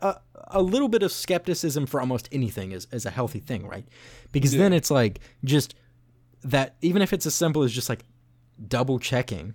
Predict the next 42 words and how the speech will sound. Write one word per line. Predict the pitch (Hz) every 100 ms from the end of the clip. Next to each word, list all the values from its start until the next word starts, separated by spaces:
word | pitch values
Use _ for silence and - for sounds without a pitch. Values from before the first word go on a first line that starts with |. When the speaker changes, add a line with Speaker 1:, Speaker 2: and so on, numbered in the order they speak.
| _ _ _ _ _ _ _
Speaker 1:
and | 147
then | 139 196
it's | 175 -
just, | 185 175
like, | 165
re-, | 165 170
reaffirming. | 170 147 156 139 202 170 92 110
And | 113
so, | 147
'cause | 123 147
I | 147
Speaker 2:
Yeah. | 160
Speaker 1:
had, | 175
I | 143 156
had | 156 143
my | 131
pastor | 120 147 - 98
growing | 87 87 87
up. | 87 _ _
One | 127 113
of | 107
the |
many | 110 110 110
reasons | 104 104 104
why | 101
I'm | 101
glad | 104 101
I |
was | 98 98
raised | 101 98 98 - _ - - - - - - _
in | 160 139
the | 131
religious | 117 110 110 104 -
outlet | - 107 95 95
that | 95
I | 90
was | 117 185 120 - _ _ _ _ _ - - -
is | 139
because | 123 139 147
he | 139
constantly, | 127 131 156 - 117 98
like, | 92 90 -